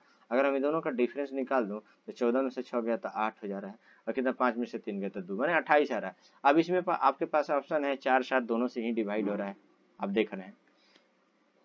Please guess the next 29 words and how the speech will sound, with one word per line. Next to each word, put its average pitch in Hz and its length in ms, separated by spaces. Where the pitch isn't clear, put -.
फिर 208 200
कोई 196 240
मैं 180 200
example 147 440
ले 135 120
लेता 107 240
हूँ, 127 220
अगर 135 220
मैं 151 260
दो 147 180
और 135 200
चार 131 260
की 131 160
बात 110 280
करूँगा 92 420
तो 131 60
क्या 165 180
होगा? 139 180
चार 135 200
चौका 143 260
सोलह 131 300
होता 127 220
है, 123 80
दो 117 120
दूनी 113 220
का 113 100
चार 104 240
होता 101 200
है, 110 60